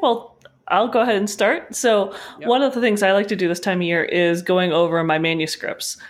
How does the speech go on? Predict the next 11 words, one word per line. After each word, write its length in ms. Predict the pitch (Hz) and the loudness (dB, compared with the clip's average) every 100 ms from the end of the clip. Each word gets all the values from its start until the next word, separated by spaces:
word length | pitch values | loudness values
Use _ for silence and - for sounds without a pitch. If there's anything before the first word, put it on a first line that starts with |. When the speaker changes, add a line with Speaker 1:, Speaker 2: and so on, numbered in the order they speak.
| - - | -20 -6
Speaker 1:
And 100 | 175 170 | -4 -2
for 100 | 185 | 0
me, 400 | 196 190 175 - | 2 2 2 2
I 160 | 175 | 2
like 180 | 175 170 | 2 0
to 80 | 180 | -2
look 200 | 180 180 | -4 -4
for 440 | - 180 170 165 | -4 0 2 2
missing 400 | 165 190 202 208 | 2 0 0 -2
links, 380 | 185 180 170 175 | 0 0 0 -2
like, 260 | 180 170 | -4 -4